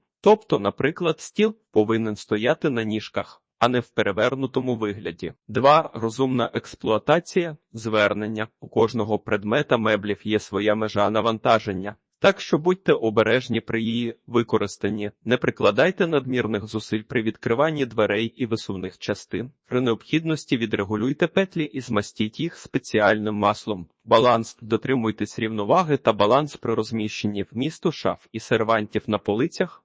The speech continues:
Високі елементи розположіть в нижніх секціях, найбільш важкі — по краях ближче до опор. Переміщення. Переміщати меблі можна, лише предварительно звільнивши від усього вмісту. Ні в якому разі не можна волочити по підлозі,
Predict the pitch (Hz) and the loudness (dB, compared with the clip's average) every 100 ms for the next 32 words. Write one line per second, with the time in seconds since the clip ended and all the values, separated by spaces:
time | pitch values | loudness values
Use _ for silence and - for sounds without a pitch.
0 | _ 117 113 117 113 - 104 104 95 90 | _ -6 -2 -2 -2 -6 -4 -4 -4 -4
1 | 95 95 - 110 107 107 135 - 160 131 | -6 -6 -8 -4 -4 -2 -2 0 -2 -2
2 | 151 131 113 - 127 123 - 120 85 - | -4 -4 -6 -2 0 0 -4 -6 -6 -8
3 | - _ 95 104 107 151 165 - 156 - | -20 _ -2 0 2 0 -2 0 0 0
4 | - 202 220 _ _ 107 - 110 107 107 | -4 -8 -8 _ _ -2 2 2 2 0
5 | 113 135 - - 107 92 - 87 82 _ | -2 -2 0 -2 0 -2 -2 -4 -6 _
6 | _ _ 127 131 196 226 - 131 113 90 | _ _ 2 2 0 -2 -4 -4 -4 -8
7 | _ - 120 120 113 120 110 101 107 175 | _ -2 0 0 0 2 2 2 0 0
8 | 190 190 156 123 117 101 - _ _ 123 | 0 0 2 2 0 -8 -10 _ _ -4
9 | 123 - - 104 101 104 - 190 202 175 | -4 -2 -2 0 2 0 2 0 0 -4
10 | 120 110 127 151 - 156 147 - 117 - | -4 -2 -2 -2 0 0 0 -2 -6 -2
11 | 101 101 95 107 92 - - 85 _ 120 | -2 -2 -6 -8 -8 -10 -14 -14 _ 0
12 | 117 120 110 156 180 165 131 113 107 110 | 2 4 4 4 4 6 6 6 0 0
13 | 113 123 113 104 110 135 - - 208 104 | 2 2 0 2 4 2 2 -2 -2 0
14 | 110 - 110 113 131 - 110 | -2 0 0 2 -2 -2 -8